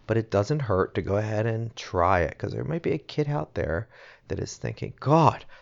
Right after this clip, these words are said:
there's nothing out there for me. Oh my God, look at Billy Porter, and he's, you know, doing this genderless thing."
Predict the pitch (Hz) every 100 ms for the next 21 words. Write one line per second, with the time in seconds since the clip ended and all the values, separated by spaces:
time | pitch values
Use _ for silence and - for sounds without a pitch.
0 | - 92 87 95 131 - 165 147 143 -
1 | 127 - 87 110 175 143 98 98 - -
2 | - 175 190 98 107 156 165 110 98 -
3 | _ - 185 107 - 139 131 135 151 151
4 | 180 185 131 98 87 87 95 110 127 -
5 | - - 107 95 92 98 - 95 123 139
6 | 139 - 127 190 190 113 87 - - -